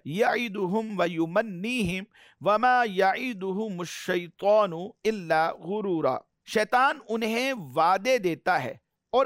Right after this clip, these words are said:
آرزوئیں دلاتا ہے، اور شیطان انہیں صرف فریب کے وعدے دیتا ہے۔ جی ہاں، یعنی وہ ان کو توبہ کا وعدہ دیتا اور مغفرت کی تمنا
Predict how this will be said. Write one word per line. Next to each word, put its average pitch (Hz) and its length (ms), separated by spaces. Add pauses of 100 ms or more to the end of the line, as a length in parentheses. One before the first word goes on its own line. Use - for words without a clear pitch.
آرزوئیں 214 640
دلاتا 170 460
ہے، - 120 (260)
اور 156 140
شیطان 185 420
انہیں 208 200
صرف - 560
فریب 202 540
کے 226 100
وعدے 196 340
دیتا 165 360
ہے۔ 131 60 (260)
جی 165 240
ہاں، 190 200 (200)
یعنی 202 380
وہ 220 200 (100)
ان 294 180
کو - 160
توبہ 202 500 (100)
کا - 80
وعدہ 190 460 (380)
دیتا 131 480
اور - 260
مغفرت 208 760
کی 254 200
تمنا 208 580